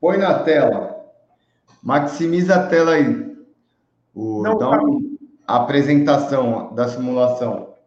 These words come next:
Speaker 2: É, é, não tá na tela, não?
Speaker 1: Não, ele tá, então, mas falta colocar um play lá do slide atual ali, em cima do
Speaker 2: É,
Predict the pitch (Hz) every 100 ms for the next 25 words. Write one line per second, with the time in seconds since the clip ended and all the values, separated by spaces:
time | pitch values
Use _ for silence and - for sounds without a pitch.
0 | _ _ _ _ _ _ _ _ _ _
1 | 240 208 - - - - 165 180 180 170
2 | 165 156 180 170 170 285 - - _ _
3 | _ _ _ 214 196 190 185 170 185 190
4 | 151 135 143 143 151 151 147 - 160 160
5 | 160 160 156 139 147 147 131 127 117 143
6 | 143 135 139 139 135 - 139 123 113 117
7 | 107 107 107 101 117 113 117 117 120 117
8 | 113 101 - _ _ _ _ _ _ 160
9 | 160 160